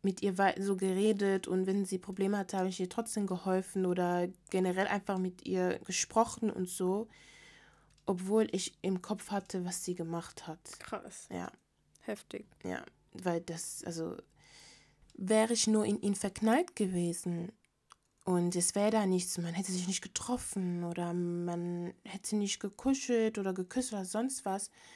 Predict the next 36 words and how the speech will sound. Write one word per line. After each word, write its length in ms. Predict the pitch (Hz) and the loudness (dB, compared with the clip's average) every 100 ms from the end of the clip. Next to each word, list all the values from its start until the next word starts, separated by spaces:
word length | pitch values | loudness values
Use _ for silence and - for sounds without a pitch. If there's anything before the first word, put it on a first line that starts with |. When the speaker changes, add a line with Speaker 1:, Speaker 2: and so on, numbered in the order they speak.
| - | -6
Speaker 1:
wär's 160 | 208 - | -4 0
ja 140 | 214 | 0
was 260 | 185 180 - | 0 -2 0
anderes. 720 | 233 233 190 170 165 - - _ _ _ _ _ _ | 2 2 0 -4 -8 -8 -14 _ _ _ _ _ _
Dann, 340 | 180 180 185 185 | 0 2 2 4
ne, 180 | 254 381 - - | 6 4 -2 -2
wenn 140 | 220 202 | 2 4
du 120 | 214 | 2
dann, 400 | 190 170 170 - - - | 4 2 0 -6 -12 -10
wenn's 400 | 185 202 202 - | 0 4 4 2
bei 160 | 190 | 2
dir 160 | 180 285 | 6 6
dann 200 | 233 180 | 6 2
funktioniert, 760 | 196 180 - 180 220 165 - - | 0 -2 2 4 6 4 0 -10
so. 320 | - 151 - | -4 -2 4
Also, 360 | 196 214 214 - | 6 8 6 6
das, 260 | - 240 233 | 6 8 10
Speaker 2:
Mhm. 40 | |
Speaker 1:
darüber 320 | 294 302 415 320 | 8 10 10 10
können 140 | 359 | 8
wir 40 | - | 6
auch 100 | - | 6
gleich 220 | 208 185 | 2 4
nochmal 220 | 180 170 | 2 4
reden, 220 | 180 214 | 4 4
Speaker 2:
Ja. 120 | 226 233 | 6 6
Speaker 1:
ob 40 | |
das 300 | 202 - - | 4 0 -2
okay, 360 | 180 247 240 - | -2 2 2 2
trotzdem 300 | 294 - 190 | 0 0 -2
okay 300 | 180 254 196 | 0 0 2
wäre. 320 | 170 - - - - - - - - - _ - _ - | 0 -4 -10 -10 -14 -12 -12 -14 -16 -20 _ -20 _ 0
Aber 420 | 202 196 196 - - _ _ - | 2 4 4 2 -4 _ _ -6
you 200 | 196 294 | 2 4
know 480 | 294 320 277 196 - _ _ _ - | 6 8 6 4 -4 _ _ _ -6
what 300 | 196 214 | -2 -2